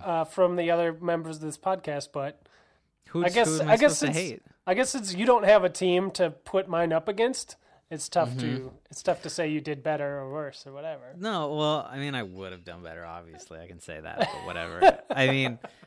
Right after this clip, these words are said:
Speaker 1: so I, I pull, I just pulled up Tim's team. Uh,
Speaker 2: Oh, yeah,
Speaker 1: Capital
Speaker 2: let's
Speaker 1: City Meets.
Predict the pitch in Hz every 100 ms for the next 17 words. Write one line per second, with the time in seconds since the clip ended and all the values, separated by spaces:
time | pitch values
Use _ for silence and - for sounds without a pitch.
0 | _ _ - 165 175 156 165 190 165 151
1 | 147 156 117 - 160 139 - 101 87 92
2 | 113 _ - 208 233 208 113 123 - 151
3 | 147 123 117 131 - -